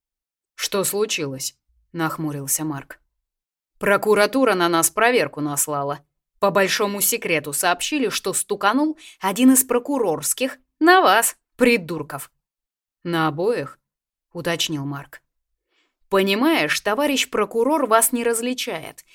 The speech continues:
и не уверен, кто именно из Демидовых бил ему морду, а кто стоял на стреме», заржал Данилов.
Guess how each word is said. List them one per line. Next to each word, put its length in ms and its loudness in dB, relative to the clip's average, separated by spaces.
и 140 8
не 100 10
уверен, 500 6
кто 280 2
именно 520 0
из 120 -4
Демидовых 580 -2
бил 240 -6
ему 320 -2
морду, 500 -4
а 160 2
кто 260 2
стоял 400 2
на 100 -2
стреме», 480 -6
заржал 460 -4
Данилов. 520 -8